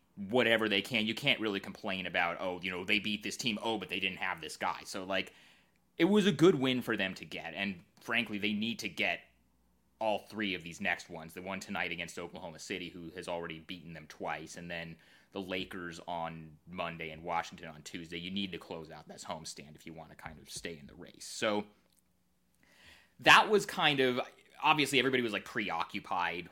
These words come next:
with what happened with Josh and trying to figure out, you know, you, you know, that, then, you know, you're kind of trying to figure out, like, what the,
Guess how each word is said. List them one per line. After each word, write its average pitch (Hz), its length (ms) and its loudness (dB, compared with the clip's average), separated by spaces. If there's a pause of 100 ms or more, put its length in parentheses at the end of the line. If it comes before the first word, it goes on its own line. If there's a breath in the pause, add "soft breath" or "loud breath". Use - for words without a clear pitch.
(160)
with 82 260 -4 (680)
what 90 340 -4 (200)
happened 85 800 -4 (320)
with - 360 -8
Josh 82 560 -6
and 85 120 -14
trying 90 300 -4
to 82 60 -10
figure 95 400 -2
out, 98 180 6
you 120 60 0
know, 113 60 4
you, 113 200 2
you 147 120 -4
know, 160 120 4
that, 151 200 4
then, 175 180 10
you 170 140 2
know, 131 80 4
you're 123 160 2
kind 131 160 2
of 107 80 -2
trying 131 220 2
to 104 40 -4
figure 110 300 0
out, 107 180 4
like, 98 140 -4 (100)
what 107 300 -2
the, 98 220 0